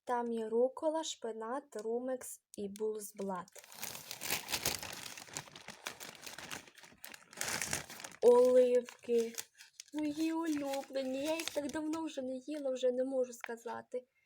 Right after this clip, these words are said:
Я думала, що такий салат можна робити мені на день народження, але я не можу до нього чекати. Бо то хіба ще півтора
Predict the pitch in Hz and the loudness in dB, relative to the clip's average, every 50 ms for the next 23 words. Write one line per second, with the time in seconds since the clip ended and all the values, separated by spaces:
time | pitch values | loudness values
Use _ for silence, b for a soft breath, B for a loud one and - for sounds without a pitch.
0 | B B B B B B B B B _ 262 277 294 262 254 294 320 320 320 294 | B B B B B B B B B _ 0 0 0 0 -2 -4 -4 -2 -2 -2
1 | 277 277 269 269 262 - - - 262 254 247 247 240 240 233 240 - _ _ _ | 0 -2 -2 -4 -6 -8 -6 -2 0 2 2 2 0 -2 -4 -6 -10 _ _ _
2 | - 247 247 269 269 262 - 254 254 269 269 262 254 247 247 254 247 247 247 240 | -8 -6 -4 -4 -6 -6 -2 0 0 0 2 0 -4 -2 0 0 2 2 0 2
3 | 233 262 262 262 254 247 247 254 247 247 240 240 247 247 240 240 247 254 269 294 | 0 -2 0 0 0 0 0 0 0 -2 2 2 2 2 4 0 0 4 4 4
4 | 285 - - 240 233 - - 226 233 226 240 262 262 269 285 277 302 302 285 269 | 2 2 -2 -2 -2 -2 -2 -4 -2 0 0 0 2 2 2 4 4 4 4 4
5 | 269 262 233 240 247 247 247 254 - 269 262 - - 269 269 254 240 - - 233 | 0 -2 2 4 4 4 4 2 0 -6 -8 -4 -2 0 0 0 0 -2 -4 -6
6 | 233 233 233 b b b b b b b b b b _ - 247 240 269 262 - | -6 -6 -8 b b b b b b b b b b _ -6 0 0 0 0 0
7 | 277 247 262 269 269 - - 262 - 277 262 - _ _ - 254 254 254 254 269 | -4 -2 -2 -2 -2 0 -2 -2 -2 -4 -6 -8 _ _ 8 8 8 8 6 2
8 | 269 277 | -4 -4